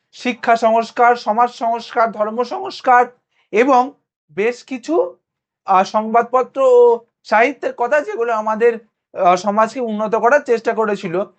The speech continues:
সব মিলিয়ে আমরা বাংলার এক স্বর্ণাক্ষরে লিখিত সময়ের কথা জেনেছি, যে সময়ে শুধুমাত্র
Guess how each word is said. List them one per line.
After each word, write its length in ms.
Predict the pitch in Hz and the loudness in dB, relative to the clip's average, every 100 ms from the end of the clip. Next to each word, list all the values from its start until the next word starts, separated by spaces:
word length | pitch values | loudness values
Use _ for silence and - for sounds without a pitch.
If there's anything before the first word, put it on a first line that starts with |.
| _ _ | _ _
সব 240 | - 254 320 | 0 2 4
মিলিয়ে 380 | 330 480 453 - | 2 2 2 2
আমরা 260 | 226 233 269 | 0 -2 -2
বাংলার 500 | 220 214 214 226 262 | 0 -2 0 0 0
এক 220 | 226 233 | -2 -6
স্বর্ণাক্ষরে 1300 | - 214 214 220 233 - - 262 254 _ _ - 240 | -4 -2 0 0 -2 -2 0 0 0 _ _ 2 2
লিখিত 380 | 233 220 254 240 | 2 -2 -4 -6
সময়ের 520 | 269 - 220 233 247 | -6 -6 -2 0 0
কথা 240 | 247 262 440 | 0 -2 -2
জেনেছি, 500 | 240 240 240 233 - _ _ - | -2 -2 -4 -10 -12 _ _ -4
যে 200 | 196 285 | -2 0
সময়ে 420 | 269 254 277 220 | 0 2 2 0
শুধুমাত্র 600 | - 214 247 262 247 | -4 -10 -6 -6 -6